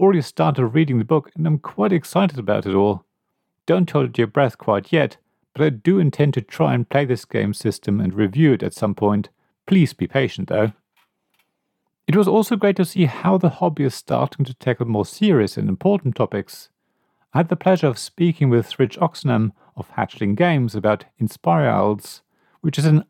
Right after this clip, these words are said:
R P G that tries to teach sign language, both A S L as well as B S L. I also spoke to Danielle Hampson, who had two games at U K Games Expo. First of all,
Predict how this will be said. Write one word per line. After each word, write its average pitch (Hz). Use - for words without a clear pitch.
R 190
P 185
G 165
that 117
tries 151
to -
teach 139
sign 202
language, 101
both 143
A 180
S -
L 92
as 98
well 95
as 87
B 196
S -
L. 87
I 170
also 202
spoke 170
to 156
Danielle 135
Hampson, 110
who 147
had -
two 214
games 110
at 107
U 104
K 98
Games 95
Expo. 104
First 202
of 180
all, 170